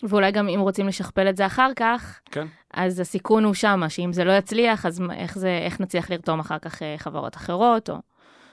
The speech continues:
Speaker 1: בעולמות האלה? מה באמת הקונצרנים סביב הדבר הזה?
Speaker 2: אה, תראי, יש, יש קונצרנים שהם אינהרנטיים לאופי של החברה שלהם. תראי, בסוף, אה,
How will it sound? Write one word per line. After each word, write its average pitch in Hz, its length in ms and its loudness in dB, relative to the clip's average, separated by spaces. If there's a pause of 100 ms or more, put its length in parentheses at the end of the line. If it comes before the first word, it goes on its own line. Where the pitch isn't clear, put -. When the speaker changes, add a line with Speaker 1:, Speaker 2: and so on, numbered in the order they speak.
(140)
Speaker 1:
בעולמות 175 460 -2
האלה? 151 220 -6 (800)
מה 202 180 4
באמת 226 320 2
הקונצרנים 175 1080 -2 (100)
סביב 175 260 -10
הדבר 160 220 -8
הזה? 151 260 -8 (1600)
Speaker 2:
אה, 117 680 0
תראי, 175 160 0
יש, 156 140 0
יש 156 140 -2
קונצרנים 185 460 0
שהם 147 240 2
אינהרנטיים 131 680 4
לאופי 113 640 2
של 131 100 -4
החברה 120 300 0
שלהם. 107 300 -2
תראי, 120 160 -2
בסוף, 123 460 0
אה, 135 40 4